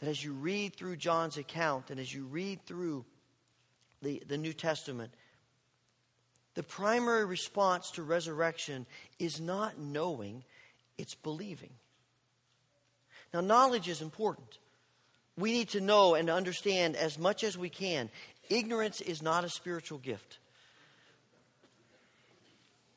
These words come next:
But John is the embodiment of people who believe,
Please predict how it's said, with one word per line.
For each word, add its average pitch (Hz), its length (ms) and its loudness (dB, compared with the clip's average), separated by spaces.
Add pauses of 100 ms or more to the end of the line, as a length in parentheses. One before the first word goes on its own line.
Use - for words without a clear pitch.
(800)
But 156 240 2
John 202 560 0 (760)
is 156 160 -4
the 165 120 -6
embodiment 202 580 0
of 202 160 -10
people 151 500 -6 (840)
who 160 100 -6
believe, 151 600 -6